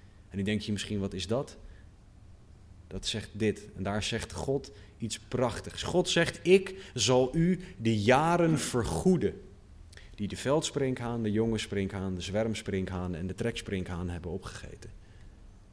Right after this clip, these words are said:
En nu denk je misschien, "Wat heeft dit nou weer met sprinkhanen te maken?" Wat er hier aan de hand was, is dat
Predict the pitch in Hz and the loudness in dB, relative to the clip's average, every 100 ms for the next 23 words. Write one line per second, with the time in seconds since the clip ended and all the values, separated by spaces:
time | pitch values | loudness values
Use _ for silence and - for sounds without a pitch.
0 | - - - - - - 92 95 95 101 | -16 -14 -14 -16 -18 -10 -4 -2 -2 -4
1 | 90 107 95 98 98 92 90 120 127 104 | -4 -2 -2 -2 -2 -4 0 -2 0 -4
2 | 104 95 - 85 82 - - - - - | -2 -4 -6 -8 -10 -8 -8 -10 -14 -16
3 | - - 185 - - - - - - - | -16 -16 -16 -18 -20 -20 -20 -20 -20 -20
4 | - - - - - - - - - - | -20 -20 -20 -20 -20 -20 -16 -16 -16 -20
5 | - - - - - - - - - - | -20 -20 -20 -20 -20 -20 -20 -20 -20 -20
6 | - - - - - - - - - - | -20 -20 -20 -20 -20 -20 -20 -20 -20 -10
7 | 98 113 147 135 139 131 113 110 104 82 | 0 0 2 2 2 2 0 0 -2 -4
8 | 82 - - 107 - 107 101 - | -8 -12 -10 -6 0 0 0 -6